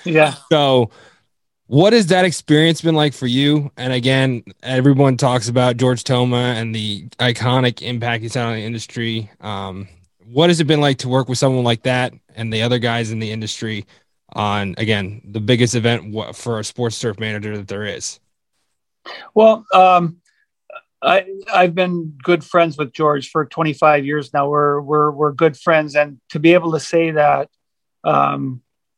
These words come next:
Speaker 1: i-, is a really cool thing. Uh, and back to that story where he was just following me down, and he was a pretty feisty, fiery guy back in the day. And, and, uh,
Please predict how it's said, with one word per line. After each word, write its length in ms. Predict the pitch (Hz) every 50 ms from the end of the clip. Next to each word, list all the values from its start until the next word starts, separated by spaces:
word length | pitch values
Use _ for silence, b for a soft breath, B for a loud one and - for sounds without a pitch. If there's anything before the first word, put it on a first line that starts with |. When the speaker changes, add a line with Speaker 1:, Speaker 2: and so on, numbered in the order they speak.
| _ _ -
Speaker 1:
i-, 40 | -
is 440 | 160 165 165 - - 165 151 143 139
a 120 | 147 147
really 280 | 147 156 165 165 165 147
cool 360 | - - - 165 147 147 143
thing. 520 | - - - 147 143 143 143 131 123 113 - -
Uh, 380 | 151 151 147 143 139 135 135 127 - _ b b b b b b b b b - -
and 420 | 165 165 160 160 156 147 139 131 _ _ _ _ _ _ _ _ _ -
back 380 | - 185 147 160 165 180 180 -
to 100 | - 180
that 320 | 175 165 156 156 _ -
story 640 | - - - - 180 175 185 190 180 170 156 151 147 143
where 480 | 143 147 147 147 143 143 143 139 135 _ _ _ _ _
he 140 | - -
was 140 | 156 156 143
just 240 | - 165 - - _
following 300 | - 170 165 170 165 165
me 80 | 151 147
down, 320 | 143 156 170 180 175 160
and 180 | 156 156 151 147
he 100 | 156 180
was 140 | 190 180 165
a 60 | 170
pretty 280 | - - 190 180 165 151
feisty, 540 | - - 165 170 165 - - - 180 156
fiery 340 | - - 170 170 165 160 147
guy 240 | 139 147 151 160 160
back 260 | 151 - 143 143 - -
in 60 | 147
the 80 | 139
day. 260 | 135 139 139 147 147 143
And, 200 | 143 135 131 _ b b b b b b
and, 340 | - 151 147 147 147 147 135
uh, 200 | 143 139 139 139